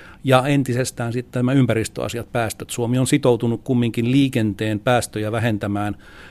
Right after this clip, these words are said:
vuoden kaksituhatta viisi tasosta vuoteen kaksituhatta kolmekymmentä mennessä viisikymmentä prosenttia. Joka lukuna ei oikeastaan sano mitään, mutta on yksi laskuharjoitelma tehnyt, että sen voisi konkretisoida niin,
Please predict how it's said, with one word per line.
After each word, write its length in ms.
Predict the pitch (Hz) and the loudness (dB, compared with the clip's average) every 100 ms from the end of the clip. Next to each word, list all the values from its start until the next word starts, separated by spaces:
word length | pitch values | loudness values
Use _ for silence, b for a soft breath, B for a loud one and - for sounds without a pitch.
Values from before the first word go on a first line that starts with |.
| B | B
vuoden 220 | 117 107 | -4 -2
kaksituhatta 580 | 107 123 - 107 101 107 | 0 -2 -2 -4 -4 -4
viisi 240 | 127 120 - | -2 -2 -4
tasosta 500 | 110 113 101 - 95 | -4 -4 -6 -8 -6
vuoteen 300 | 110 107 110 | -6 -4 -4
kaksituhatta 380 | 113 - 104 98 | -4 -6 -8 -6
kolmekymmentä 460 | 120 113 104 98 107 | -4 -2 -2 -6 -6
mennessä 360 | 107 101 117 | -4 -4 -2
viisikymmentä 340 | 127 135 131 - | 0 0 -4 -6
prosenttia. 640 | 113 110 - - - 55 - - B B B B B B | -6 -6 -10 -12 -12 -12 -16 -20 B B B B B B
Joka 240 | 120 110 - | -6 -6 4
lukuna 460 | 156 - 180 110 | 4 6 4 4
ei 140 | 110 117 | 0 0
oikeastaan 540 | 117 113 110 - 113 | -2 -2 -4 -4 -4
sano 220 | 123 120 | -2 0
mitään, 460 | 127 139 127 107 113 | 2 0 -2 -6 -8
mutta 160 | 107 | -4
on 80 | 123 | -4
yksi 160 | 127 156 | -4 0
laskuharjoitelma 720 | 151 - 107 110 104 110 110 | 0 2 0 0 0 -4 -4
tehnyt, 420 | 101 139 101 104 | 0 0 0 -6
että 200 | - - | -8 -8
sen 140 | - 113 | -6 -2
voisi 180 | 120 - | -2 2
konkretisoida 680 | 147 - 107 98 113 110 | 2 2 -2 -4 -4 -2
niin, 280 | 123 120 | 0 0